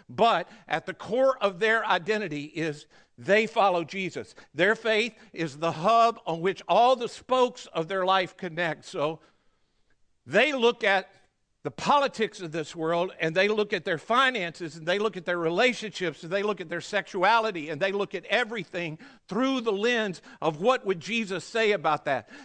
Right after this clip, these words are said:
They do not look at Jesus through the lens of their life. They don't look and say, "This is the way I feel, so therefore Jesus must agree with me."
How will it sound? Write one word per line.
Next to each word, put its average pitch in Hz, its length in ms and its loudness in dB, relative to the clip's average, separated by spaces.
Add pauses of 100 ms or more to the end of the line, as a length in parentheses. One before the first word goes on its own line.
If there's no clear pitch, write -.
They 185 240 2
do 247 260 -2
not 269 320 2
look 233 220 -4
at 208 160 0
Jesus 202 520 -4
through 208 200 -4
the 190 100 -4
lens 196 400 -2
of 170 160 -10
their 165 160 2
life. 156 540 0 (2000)
They 214 220 4
don't 254 220 2
look 233 200 0
and 196 140 -6
say, 226 340 0 (200)
"This 190 280 0
is 180 120 -6
the 190 100 -4
way 196 220 2
I 185 140 2
feel, 202 420 -4 (160)
so 196 220 -2
therefore 208 500 2
Jesus 180 520 -6
must 185 320 -2
agree 170 320 -4
with 143 200 -10
me." 139 400 -10